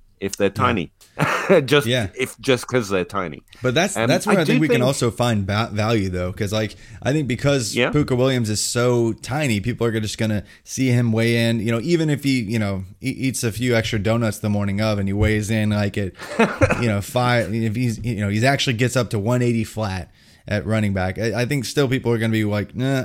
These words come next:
Speaker 2: okay, bye." And, and I think you'll, you'll be able to find, just like Phillip Lindsay, at the very end of rookie drafts in most dynasty fantasy football leagues, uh, like, like Phillip Lindsay, you know, he, he may even barely get drafted or even go undrafted because of his size, but because of,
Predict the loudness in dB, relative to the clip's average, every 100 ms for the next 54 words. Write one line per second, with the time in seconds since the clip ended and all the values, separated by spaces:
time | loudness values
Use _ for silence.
0 | 0 0 0 -2 -2 -2 0 -4 -8 _
1 | -8 -4 -2 -2 -2 0 0 -2 -2 -2
2 | -2 0 2 2 2 0 -2 0 0 -2
3 | -6 _ -6 0 0 2 0 2 2 2
4 | 2 0 2 2 0 -2 -8 -4 -2 0
5 | 2 4 4 4 2 2 2 0 0 2
6 | 2 0 0 0 -2 -2 -4 -2 0 0
7 | -4 -10 -8 -4 -4 -4 -4 -2 -4 -4
8 | -6 -4 -2 -2 -4 -4 -8 -14 -20 -20
9 | -8 -4 -2 -4 -6 -4 -4 -4 -6 -2
10 | -2 2 0 4 4 4 4 4 4 2
11 | 2 2 4 6 4 2 -2 -6 -12 _
12 | _ 0 2 2 2 2 2 2 0 0
13 | 0 2 4 6 6 6 2 0 0 -2
14 | 0 0 0 -2 -2 0 0 0 -4 -4
15 | -2 0 2 0